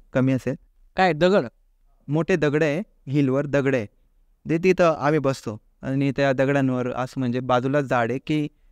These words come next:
Speaker 1: त्याची झाडाची सावली दगडांवर पडते. तर आम्ही तिकडे दुपारी पण जातो, संध्याकाळी पण जातो, असं नॉर्मल आहे जाणं. आणि धुळ्याचे खूप लोकं जातच असतील, तर त्यांना माहिती आहे कोणते, मी कोणते दगड सांगतोय, काय सांगतोय. अ, तिकडं तीन दगड आहे मोठे,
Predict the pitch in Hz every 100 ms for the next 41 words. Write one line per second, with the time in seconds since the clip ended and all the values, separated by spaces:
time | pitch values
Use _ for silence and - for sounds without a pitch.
0 | - 139 143 143 123 120 143 - 120 127
1 | 175 _ _ - 139 139 127 110 110 -
2 | - - - _ _ _ - 156 180 196
3 | 185 175 175 180 156 156 143 135 139 -
4 | 139 123 123 120 123 120 120 139 165 160
5 | 151 160 135 117 113 110 113 110 120 -
6 | - 135 147 143 123 143 - 156 - 135
7 | 135 139 127 123 139 131 - 135 180 _
8 | _ _ - 147 151 151 147 120 131 117
9 | - _ - 139 143 139 135 139 139 131
10 | 131 135 127 113 104 110 107 107 107 104
11 | 92 _ _ _ _ _ _ - 143 143
12 | 156 160 180 - 160 151 143 143 147 131
13 | 117 -